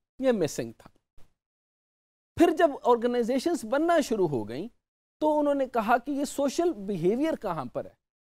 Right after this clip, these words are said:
ऐसा तो बिहेवियर नहीं देखा गया। फिर एक एग्जांपल जैसे मैं अब, अब अर्ज करने लगा हूँ कि कम्युनिटी पार्टिसिपेशन का कॉन्सेप्ट कभी भी नहीं था। हाँ, ये ज़रूर था कि उनके ऊपर एक, अ, लागू कर दी गई कि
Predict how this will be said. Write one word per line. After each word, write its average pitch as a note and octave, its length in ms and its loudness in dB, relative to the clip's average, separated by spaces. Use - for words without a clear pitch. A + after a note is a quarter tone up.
ऐसा G#3 260 4
तो B3+ 140 -2
बिहेवियर G#3+ 420 2
नहीं C4 200 -2
देखा A#3 300 0
गया। G#3 160 0
फिर D4+ 180 2
एक C#4+ 160 -2
एग्जांपल F#3 480 -2
जैसे E3+ 260 -4
मैं E3+ 120 -4
अब, E3+ 180 -2
अब D3+ 280 -4
अर्ज D3+ 160 0
करने D3+ 200 -4
लगा C3 220 -6
हूँ F#3 100 -8
कि B3 60 -6
कम्युनिटी F4 600 -2
पार्टिसिपेशन C4+ 1000 -4
का A#3+ 100 -2
कॉन्सेप्ट A3 580 -4
कभी A3 240 -2
भी A3 180 -6
नहीं G#3+ 240 -2
था। - 240 -12
हाँ, C4+ 180 6
ये F#3 280 2
ज़रूर A#3+ 360 4
था G#3 260 0
कि C4+ 340 4
उनके B3 460 -2
ऊपर A#3+ 260 4
एक, A#3 320 2
अ, F#3+ 260 8
लागू A3 440 6
कर A3 200 2
दी G#3 180 -6
गई G3 180 2
कि B3 60 6